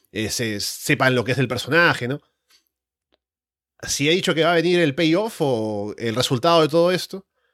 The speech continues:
habrá que verlo, porque ya hemos invertido todo este tiempo en ver lo mediocre que ha sido todo lo que he hecho, y al menos que valga para algo, ¿no? Pero por el momento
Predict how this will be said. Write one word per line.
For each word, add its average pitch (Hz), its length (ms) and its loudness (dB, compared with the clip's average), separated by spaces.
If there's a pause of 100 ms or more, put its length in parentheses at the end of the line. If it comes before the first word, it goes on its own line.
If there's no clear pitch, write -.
(180)
habrá 165 280 0
que 147 140 2
verlo, 165 400 0 (240)
porque 107 480 -4
ya 151 120 4
hemos 165 220 4
invertido 143 400 2
todo 160 140 2
este 139 160 -2
tiempo 156 360 0
en 113 360 -2
ver 143 320 0 (460)
lo 117 220 0
mediocre 139 480 4
que 143 80 2
ha 131 60 4
sido 147 280 2
todo 139 200 2
lo 131 120 4
que 143 100 0
he 143 40 2
hecho, 160 340 -6 (1040)
y 120 180 -4
al 107 100 0
menos 135 280 2
que 113 80 -4
valga 120 280 4
para 104 160 0
algo, 107 240 0
¿no? 131 120 -4
Pero 110 200 0
por 104 120 -2
el 101 60 -4
momento 156 480 0